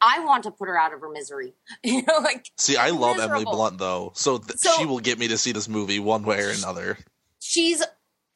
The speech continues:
Speaker 1: perfect. Like, when I saw, I saw the first, like, image of it, and I was like, "I can actually see her pulling that off." <laughs> I was like,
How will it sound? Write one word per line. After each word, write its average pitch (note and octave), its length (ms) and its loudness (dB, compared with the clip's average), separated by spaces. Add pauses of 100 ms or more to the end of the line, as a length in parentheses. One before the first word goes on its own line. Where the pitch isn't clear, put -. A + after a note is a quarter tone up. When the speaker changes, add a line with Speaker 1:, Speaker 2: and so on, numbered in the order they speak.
Speaker 1:
perfect. E4 400 2
Like, C4 160 0
when D4 160 2
I D4 120 4
saw, C#4 460 4
I A3+ 140 -2
saw C#4 280 2
the B3 100 -2
first, B3+ 400 -2
like, A3+ 260 4
image A3 320 0
of F3 140 4
it, E3+ 160 2
and F#3+ 80 2
I F#3 60 4
was F#3 120 2
like, F3 160 2 (460)
"I E3 80 6
can F#3 140 -4
actually F3+ 320 2
see F#3 180 -2
her F#3 140 0
pulling G#3 260 2
that G#3+ 160 4
off." B3 300 2 (100)
<laughs> - 100 -8
I A3 160 4
was A3 140 0
like, A3 260 0